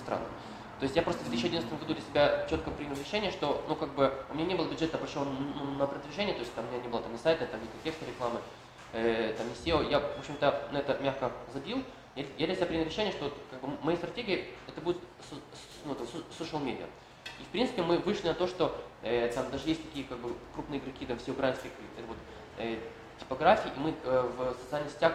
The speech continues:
гораздо, гораздо интереснее представлены, чем они. То есть, как бы, я для себя просто, ну, всегда, когда мы занимаемся продвижением, мы ищем те источники, которые еще не выжили. То есть там, где, э, люди еще начинают получать и-, информацию, но, но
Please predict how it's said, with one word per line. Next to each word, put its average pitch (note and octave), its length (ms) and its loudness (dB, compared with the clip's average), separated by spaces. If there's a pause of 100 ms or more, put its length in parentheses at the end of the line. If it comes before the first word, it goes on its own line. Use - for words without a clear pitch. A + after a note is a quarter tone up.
гораздо, C3 420 6 (100)
гораздо A#2+ 360 4
интереснее B2 380 -4
представлены, A#2+ 340 -4
чем A2 160 -8
они. G2+ 100 -8 (560)
То C3 80 0
есть, C3 160 -2
как C#3 120 -6
бы, C#3 140 4
я F3 160 8
для F3 120 4
себя E3 160 2
просто, D#3 320 2 (420)
ну, D#3 100 6
всегда, D#3 280 8
когда D3 520 6
мы D3 100 -2
занимаемся D3+ 320 0
продвижением, E3+ 460 0
мы D3+ 80 0
ищем D#3 320 -4 (260)
те D#3+ 80 2
источники, D#3 460 -2 (300)
которые C3+ 200 -2
еще D3 80 -4
не C#3+ 100 -4
выжили. - 280 -2 (380)
То A#2+ 60 -4
есть A#2+ 120 -4
там, D#3+ 140 8
где, D#3 240 2 (300)
э, B2+ 380 4
люди E3 280 0
еще C#3 460 0 (680)
начинают D3+ 380 0
получать D3+ 240 0 (180)
и-, D#3 180 -4
информацию, F3 560 4
но, C#3 80 -2
но C#3+ 80 0